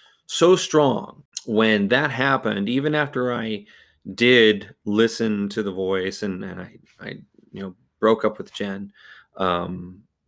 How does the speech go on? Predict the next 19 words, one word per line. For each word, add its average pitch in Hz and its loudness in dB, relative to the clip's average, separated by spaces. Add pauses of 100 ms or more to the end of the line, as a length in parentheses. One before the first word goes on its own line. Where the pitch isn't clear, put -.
you 98 -2
know, 107 4
it 120 4
sounds - 2
so 151 6
stupid 104 -4
now, 104 -2
but, 101 -6
like, 101 -8
being 104 -4
in 101 -6
it, - -12 (520)
you 101 -6
know, 92 -2
is, 87 -10
is 90 -8
hard. - -10
And 101 -4
that's, - -4